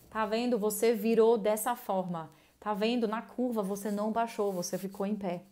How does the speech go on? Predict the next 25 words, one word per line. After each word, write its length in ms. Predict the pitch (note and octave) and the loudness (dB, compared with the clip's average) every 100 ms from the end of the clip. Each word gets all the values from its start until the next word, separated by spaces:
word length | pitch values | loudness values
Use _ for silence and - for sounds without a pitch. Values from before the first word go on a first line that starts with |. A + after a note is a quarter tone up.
| _ - - - | _ -20 -20 -20
Se 120 | - G#3+ | -6 -2
você 220 | A3 G#3+ | 0 2
baixar 360 | F#3+ F#3 F#3+ | 0 0 -6
na 80 | E3+ | -6
curva, 360 | - A#3+ A#3 F3 | -2 -2 0 -2
você 240 | F3 F3+ | -4 -6
consegue 840 | F#3+ F#3+ G3 F#3+ F#3+ G3+ A#3 A#3 - - - | -6 -8 -2 0 2 2 -2 -4 -12 -20 -6
ter 140 | G3+ | -2
mais 260 | G3 G3 A3 | 0 2 0
impacto 680 | G#3+ G#3 F#3 F#3+ - C4 - - - | -2 -4 -6 -4 -4 -4 -4 -16 -6
e 100 | F3+ | -4
você 200 | F#3+ G3 | -2 -4
consegue 720 | G3 G3 F#3 G3 G3 A3 G#3+ | -6 -4 0 2 2 0 -2
entrar 320 | F3+ G3 F#3 | -6 -4 -2
melhor 300 | G3 F#3+ F3 | 0 0 0
na 120 | F#3 | -2
curva. 480 | G3 - B3 F3+ D#3+ - _ - - - | -4 0 0 0 -6 -10 _ -20 -20 -8
Então, 240 | G#3 A3 | -2 2
assim, 320 | A3+ A3+ G#3+ G3 | 2 0 -4 -4
é 100 | G#3 | -4
super 320 | - B3+ C#4 | -2 -2 0
importante 640 | C4 - - - G3+ G#3 G3 | -2 -4 -8 -4 -2 0 -2
vocês 720 | F3 G#3 G3 F#3+ G3+ G#3+ - - - | -2 -4 0 0 0 -2 -10 -20 -16
se 500 | - - - A#3 A#3+ - - - | -10 -4 0 0 0 -6 -20 -6
filmarem 840 | - A#3 A3 F#3 E3+ F3 F#3+ A3 | 0 2 4 2 2 2 0 -4